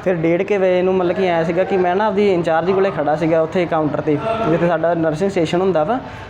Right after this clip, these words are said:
ਤੇ ਮੇਰੀ, ਮਤਲਬ ਕਿ, ਮੂੰਹ ਉੱਧਰ ਬੈਕ ਕੀਤੀ ਹੋਈ ਸੀ ਉੱਧਰ ਪਾਸੇ, ਤੇ ਮੈਂ ਆਪਦੇ ਇੱਧਰ ਸਾਹਮਣੇ ਮੈਡਮ ਨਾਲ ਗੱਲ ਕਰੀ ਜਾਂਦਾ ਸੀਗਾ। ਤੇ ਮੈਡਮ ਨਾਲ ਗੱਲ ਕਰਦੇ ਕਰਦੇ ਬਸ ਇੰਨੇ 'ਚ ਉਹ ਮਗਰੋਂ ਆਇਆ ਤੇ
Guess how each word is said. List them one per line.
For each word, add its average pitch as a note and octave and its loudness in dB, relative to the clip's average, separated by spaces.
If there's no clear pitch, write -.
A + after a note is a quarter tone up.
ਤੇ F3 0
ਮੇਰੀ, F3 2
ਮਤਲਬ F3+ 0
ਕਿ, G3 0
ਮੂੰਹ F3+ 2
ਉੱਧਰ F#3 0
ਬੈਕ E3+ 2
ਕੀਤੀ - 0
ਹੋਈ G3+ 2
ਸੀ E3+ -2
ਉੱਧਰ E3+ 0
ਪਾਸੇ, E3 0
ਤੇ E3+ 0
ਮੈਂ E3+ 2
ਆਪਦੇ F3 2
ਇੱਧਰ F3 2
ਸਾਹਮਣੇ F3 0
ਮੈਡਮ D#3+ 2
ਨਾਲ G3+ 0
ਗੱਲ D3+ 2
ਕਰੀ F3+ 0
ਜਾਂਦਾ G3+ 2
ਸੀਗਾ। G3 0
ਤੇ F3 2
ਮੈਡਮ D#3+ 2
ਨਾਲ F#3 0
ਗੱਲ E3 2
ਕਰਦੇ D#3+ 0
ਕਰਦੇ D#3+ 0
ਬਸ D#3+ 0
ਇੰਨੇ D#3+ 4
'ਚ D#3+ 0
ਉਹ E3 2
ਮਗਰੋਂ D#3+ 2
ਆਇਆ D3+ 2
ਤੇ D3+ 2